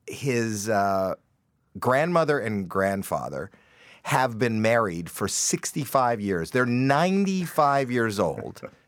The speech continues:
Speaker 1: You talk about finding a partner, that
Speaker 2: Yeah.
Speaker 1: a lasting partnership.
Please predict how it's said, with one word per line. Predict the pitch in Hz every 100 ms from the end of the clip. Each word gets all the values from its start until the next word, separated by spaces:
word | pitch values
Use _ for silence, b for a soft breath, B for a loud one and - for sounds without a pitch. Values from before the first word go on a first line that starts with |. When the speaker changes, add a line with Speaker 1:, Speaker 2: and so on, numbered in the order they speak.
| _
Speaker 1:
You | 101
talk | 143 123
about | 104 -
finding | 113 101 90
a |
partner, | - 110 110 95
that | 85 98 98 -
Speaker 2:
Yeah. | 90
Speaker 1:
a |
lasting | 87 95 110 - 101 82
partnership. | 110 143 92 80 80 -